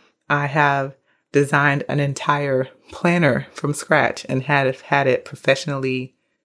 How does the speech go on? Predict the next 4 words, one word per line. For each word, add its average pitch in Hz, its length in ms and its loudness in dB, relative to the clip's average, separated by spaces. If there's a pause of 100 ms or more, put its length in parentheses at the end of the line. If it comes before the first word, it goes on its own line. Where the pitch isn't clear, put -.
(220)
manufactured. 147 680 0
So 131 420 0 (500)
being 165 220 4
self-taught 185 640 0